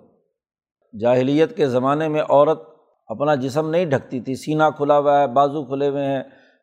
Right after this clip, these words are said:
ایسے ہی لباس کے اندر کہ جس کو، ہاں جی، مناسب نہیں سمجھا جاتا، تو یہ تبرج جاہلیت اولیٰ ہے۔ تو اس طریقے سے تم اپنے جسم کی حفاظت کرو گی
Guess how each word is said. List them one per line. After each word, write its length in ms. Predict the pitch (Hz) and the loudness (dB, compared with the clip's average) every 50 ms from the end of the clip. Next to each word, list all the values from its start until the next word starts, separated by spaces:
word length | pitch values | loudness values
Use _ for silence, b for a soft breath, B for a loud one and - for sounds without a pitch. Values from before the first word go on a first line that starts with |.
| b | b
ایسے 280 | - 135 139 123 - 156 | 0 0 0 0 0 0
ہی 160 | 156 147 135 - - - _ _ _ - 117 123 | 0 0 -2 -4 -8 -18 _ _ _ -6 -4 0
لباس 320 | 117 131 139 143 143 143 | 4 6 6 6 4 2
کے 120 | - 151 139 | -2 -6 -4
اندر 300 | 135 135 127 143 127 113 - - _ _ _ _ - | -4 0 -2 -2 -2 -4 -12 -16 _ _ _ _ -12
کہ 60 | - 113 | -10 -8
جس 220 | 123 139 131 - | -6 -6 -8 -2
کو، 140 | - 147 143 131 - - - _ _ _ _ _ - | 0 0 2 2 0 -6 -14 _ _ _ _ _ -14
ہاں 140 | 113 127 127 | -8 -4 -2
جی، 120 | 127 127 113 - - - - _ _ - | -2 -2 -2 -4 -8 -12 -20 _ _ -4
مناسب 440 | 113 127 135 143 143 - 147 156 147 | 0 2 4 4 2 2 0 -2 0
نہیں 160 | 143 160 165 | 0 -2 -2
سمجھا 340 | - 139 135 131 131 127 120 | -2 -2 -2 0 2 2 2
جاتا، 300 | 113 110 - - 98 95 - _ _ _ _ _ _ | 2 -2 -2 -6 -12 -14 -14 _ _ _ _ _ _
تو 40 | - | -6
یہ 160 | 107 117 131 123 - | -2 0 0 0 0
تبرج 480 | 139 127 131 143 135 135 151 151 143 165 160 156 - - - - _ _ _ _ - 107 101 | 0 4 4 2 2 2 -2 0 2 2 2 2 2 -4 -14 -20 _ _ _ _ -14 -6 0
جاہلیت 600 | 123 131 131 127 127 131 139 143 151 147 - 156 | 0 2 2 0 -2 -2 0 0 0 0 0 0
اولیٰ 360 | 143 139 143 151 160 151 139 | -2 0 2 4 4 4 4
ہے۔ 80 | 107 - - - _ _ _ _ _ _ _ _ _ _ _ _ _ _ | 2 -4 -14 -20 _ _ _ _ _ _ _ _ _ _ _ _ _ _
تو 80 | - - - | -20 -20 -10
اس 220 | - 160 160 - - | -6 -6 -6 0 0
طریقے 360 | 165 156 156 151 143 170 156 | 0 2 2 0 0 0 0
سے 140 | 139 156 147 | 0 -2 -2
تم 240 | - 160 160 156 | 0 -2 0 0
اپنے 280 | 151 135 117 143 147 143 | 0 -2 -2 -2 -4 -2
جسم 340 | 120 123 131 123 156 156 143 | -2 -2 -2 -2 -4 -4 -4
کی 200 | - 147 120 113 | -2 -2 -2 0
حفاظت 400 | 101 120 131 143 156 147 151 - | 2 2 4 4 2 0 -2 -2
کرو 220 | 156 151 160 160 | 0 2 2 0
گی 260 | 151 160 165 165 160 | 0 -4 -6 -6 -8